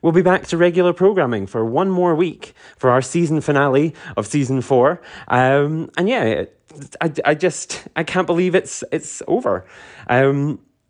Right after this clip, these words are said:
or almost over. Uh, <laughs> everything is almost over. Season four of the podcast and this, oh, oh, too many endings. I'm gonna cry. Um,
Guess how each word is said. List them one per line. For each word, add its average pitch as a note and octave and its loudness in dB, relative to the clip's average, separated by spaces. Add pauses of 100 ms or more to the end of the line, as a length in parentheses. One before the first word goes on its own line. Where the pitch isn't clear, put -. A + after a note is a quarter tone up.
or A#2+ 2
almost C3+ 0
over. F2+ -6 (300)
Uh, C#3+ 2
<laughs> G#3+ 4
everything D3+ -4
is A2 -4
almost G#2+ -6
over. G#2 -6
Season D#3+ -6
four D3 2
of C#3+ -2
the C3 -2
podcast D3+ -6
and D3 -4
this, D#3 -4
oh, D3+ -6 (500)
oh, E3+ -4
too G3+ -4
many D#3 0
endings. D3 -2
I'm - -18
gonna - -10
cry. - -2 (720)
Um, D#3 2